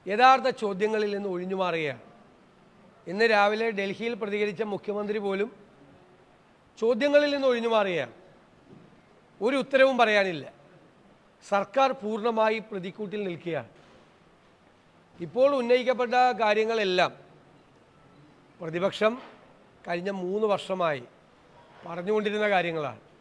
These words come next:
മുഖ്യമന്ത്രിയുടെ ഓഫീസിൽ ഒരു ഉപജാപക സംഘം പ്രവർത്തിക്കുന്നു, അവരാണ് പോലീസിനെ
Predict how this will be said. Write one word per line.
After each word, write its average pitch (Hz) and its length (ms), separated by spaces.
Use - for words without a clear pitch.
മുഖ്യമന്ത്രിയുടെ 269 720
ഓഫീസിൽ 208 460
ഒരു 214 160
ഉപജാപക 240 540
സംഘം 214 320
പ്രവർത്തിക്കുന്നു, 190 680
അവരാണ് 262 440
പോലീസിനെ 214 520